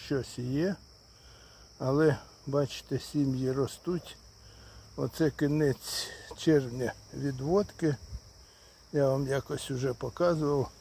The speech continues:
Буду розширювати прямо корпусом. Корпус повен суші з медом. Буду давати їм на розширення. Тому що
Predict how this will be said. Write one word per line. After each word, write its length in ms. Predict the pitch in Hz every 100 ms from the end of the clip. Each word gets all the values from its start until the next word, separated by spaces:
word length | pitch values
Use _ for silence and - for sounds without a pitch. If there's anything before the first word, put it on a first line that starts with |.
| - - - - - - -
Буду 340 | 135 147 143
розширювати 920 | 139 131 - 160 151 143 135 - 131 - - - - - -
прямо 360 | 135 135 127 120
корпусом. 680 | - 117 101 107 104 - 117 - - - - - - - - - - - -
Корпус 460 | - 180 - 151 - - - - - -
повен 380 | - 143 135 120 - - - - - - - - - - -
суші 460 | 190 190 - 156 - - - 123
з 160 | 117
медом. 540 | 139 165 196 175 160 - - - - - - - - - - -
Буду 300 | 143 143 135
давати 520 | 131 131 131 117 -
їм 280 | 120 123 113 - - - - - -
на 160 | 131 131
розширення. 720 | 123 - - 123 113 107 95 - - - - - - - -
Тому 280 | 139 135 123
що 340 | - 139 113